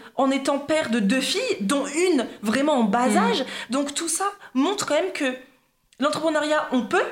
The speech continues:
Speaker 1: le
Speaker 2: Mm.
Speaker 1: faire, c'est pas parce qu'on est
Speaker 2: Ah, mais il y a
Speaker 1: juste,
Speaker 2: des
Speaker 1: euh,
Speaker 2: sacrifices,
Speaker 1: mais il y a quelque
Speaker 2: euh, ah,
Speaker 1: chose
Speaker 2: mais,
Speaker 1: complètement.
Speaker 2: mais vraiment,
Speaker 1: Ouais.
Speaker 2: mais vraiment.
Speaker 1: Ouais.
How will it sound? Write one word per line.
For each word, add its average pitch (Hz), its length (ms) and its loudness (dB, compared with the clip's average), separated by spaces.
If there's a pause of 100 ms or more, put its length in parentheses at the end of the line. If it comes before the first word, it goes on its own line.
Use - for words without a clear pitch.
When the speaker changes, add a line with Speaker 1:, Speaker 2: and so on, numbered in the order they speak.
(180)
Speaker 1:
le 226 120 2
Speaker 2:
Mm. 214 40 0
Speaker 1:
faire, 330 280 -2
c'est 226 140 -6
pas 269 100 -2
parce 262 160 -2
qu'on 226 160 -2
est 226 100 2
Speaker 2:
Ah, - 40 6
mais 220 80 2
il - 20 2
y 214 40 4
a 208 60 4
Speaker 1:
juste, 214 200 2
Speaker 2:
des 269 40 4
Speaker 1:
euh, 233 40 4
Speaker 2:
sacrifices, 233 480 0
Speaker 1:
mais 285 80 4
il - 20 4
y 339 40 4
a - 40 2
quelque 208 220 2
Speaker 2:
euh, - 60 2
ah, - 40 4
Speaker 1:
chose 196 100 2
Speaker 2:
mais, 180 300 0 (260)
Speaker 1:
complètement. 220 360 2 (220)
Speaker 2:
mais 226 120 0
vraiment, 220 400 2
Speaker 1:
Ouais. 202 60 2 (260)
Speaker 2:
mais 220 180 2
vraiment. 226 400 0
Speaker 1:
Ouais. 202 140 0